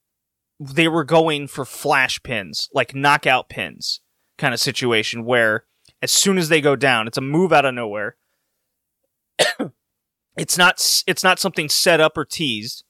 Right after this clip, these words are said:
where the people waiting on the outside simply can't get in the ring fast enough to break it up. And in this case, uh, Ran Yu Yu and Ozaki for the finishing stretch are running at each other. Ozaki's trying her big flash magic.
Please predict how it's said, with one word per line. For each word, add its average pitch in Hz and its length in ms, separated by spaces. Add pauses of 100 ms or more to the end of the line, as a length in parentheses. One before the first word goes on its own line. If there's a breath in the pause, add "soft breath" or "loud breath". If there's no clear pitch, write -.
(640)
where 170 220
the 151 80
people 185 500
waiting 165 460
on 147 100
the 135 100
outside 135 520 (420)
simply 190 360
can't 170 320
get 160 100
in 151 80
the 139 100
ring 131 200
fast - 440
enough 98 380
to - 100
break 113 260
it 80 60
up. 62 220 (420)
And 147 80
in 151 100
this 185 180
case, 123 440 (600)
uh, 127 180
Ran 170 300
Yu 180 120
Yu 170 180
and 147 80
Ozaki 135 520
for 135 140
the 127 60
finishing 147 420
stretch - 480
are 135 160
running 147 320
at 123 160
each 101 160
other. 85 240
Ozaki's 143 560
trying 135 380
her 135 120
big 120 240
flash - 320
magic. 170 480